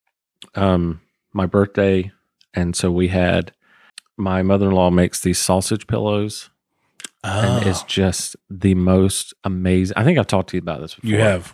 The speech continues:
Speaker 1: It, it, it's like,
Speaker 2: <laughs>
Speaker 1: I don't know what the bread is, like the,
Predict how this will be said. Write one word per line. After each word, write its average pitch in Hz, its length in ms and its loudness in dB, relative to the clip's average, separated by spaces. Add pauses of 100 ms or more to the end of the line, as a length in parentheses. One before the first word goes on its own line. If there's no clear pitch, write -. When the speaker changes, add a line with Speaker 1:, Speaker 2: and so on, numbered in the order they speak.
(120)
Speaker 1:
It, - 200 -6 (200)
it, 127 120 0 (140)
it's 117 260 0
like, 98 300 0 (260)
Speaker 2:
<laughs> - 280 -14
Speaker 1:
I 120 300 2
don't 151 160 2
know 143 140 6
what 135 300 2
the 98 140 4
bread 101 340 4
is, 120 300 2
like 95 140 -2 (360)
the, 90 520 -4